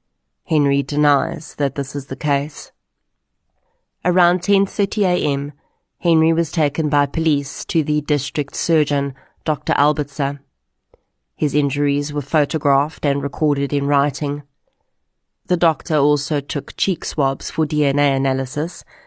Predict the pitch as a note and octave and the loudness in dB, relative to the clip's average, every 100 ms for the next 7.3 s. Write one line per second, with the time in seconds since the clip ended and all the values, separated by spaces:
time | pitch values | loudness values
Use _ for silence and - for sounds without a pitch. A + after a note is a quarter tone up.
0 | _ - F3 F3 - D#3 C#3 C#3 C#3 C3+ | _ 0 2 2 2 0 2 0 -2 -4
1 | - D3 C#3 C#3 C#3 C3+ C3+ C#3+ C3+ - | 0 2 2 0 -2 -2 -4 -4 -4 -2
2 | D3+ D3 D3 C#3 C3+ C#3 C#3+ - _ _ | 0 2 2 0 0 -4 -6 -10 _ _
3 | _ _ _ _ _ _ _ _ _ _ | _ _ _ _ _ _ _ _ _ _
4 | _ - G3+ - C4 F3+ E3+ E3+ - E3+ | _ -2 -2 0 2 4 2 0 2 4
5 | D3 C#3+ - C#3+ C3+ D#3 C#3 B2+ D#3+ D3 | 4 2 0 -4 -2 -4 -2 0 2 2
6 | C#3+ C#3+ D3 - D3+ C3+ C3 - D3+ C#3 | 2 0 -2 -2 -2 -2 -4 -2 0 2
7 | C#3 - | 0 -4